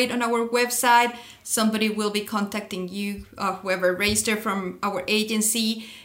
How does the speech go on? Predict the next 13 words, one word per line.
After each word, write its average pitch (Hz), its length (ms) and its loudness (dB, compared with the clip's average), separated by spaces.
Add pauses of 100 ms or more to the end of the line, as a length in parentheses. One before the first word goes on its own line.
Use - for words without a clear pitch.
(240)
You 220 140 2
are 202 280 4
paired, 262 340 6
like 262 200 2
you 269 60 0
said, 262 200 2
with 247 120 0
a 247 80 0
family. 220 440 4
So 226 120 2
you 220 180 4
are 269 200 4
actually 233 320 0